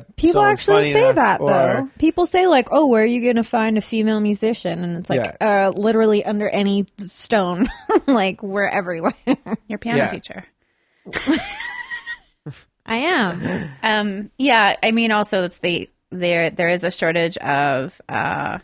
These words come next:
Speaker 3: diversity in the comedy scene, and, um,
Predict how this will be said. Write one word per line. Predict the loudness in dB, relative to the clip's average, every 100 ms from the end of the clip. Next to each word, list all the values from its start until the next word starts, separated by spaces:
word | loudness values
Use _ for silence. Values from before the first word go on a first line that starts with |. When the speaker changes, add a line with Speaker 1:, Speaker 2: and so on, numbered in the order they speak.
| _ _ _ _
Speaker 3:
diversity | -2 0 0 -2 -4 -2 0 0 -2
in | -2
the | -4
comedy | 0 0 0 -2
scene, | -4 -4 -4 -2 -2 -2
and, | -4 -2 -2 -4 -8 -14 _ _ -2
um, | -2 -2 -2 -4 -6